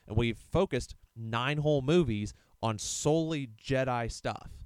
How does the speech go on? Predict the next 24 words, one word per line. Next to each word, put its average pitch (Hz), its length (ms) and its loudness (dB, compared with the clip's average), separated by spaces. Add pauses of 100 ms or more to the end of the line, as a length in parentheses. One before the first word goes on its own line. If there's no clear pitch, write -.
(600)
and 107 440 -4
the 117 80 -2
Skywalker 113 480 8
family 117 400 -2
and 101 120 -2
trying 117 200 2
to 101 60 0
figure 113 180 2
out - 60 4
who 117 100 4
they 117 140 6
are 120 160 8
in 110 60 0
the 104 80 0
Force 127 360 2
and 107 80 -6
things 117 160 -4
like 107 120 -6
that. 107 180 -4 (1000)
And 131 140 -2
then 131 120 2
you 127 100 2
go 127 240 6
in 120 260 2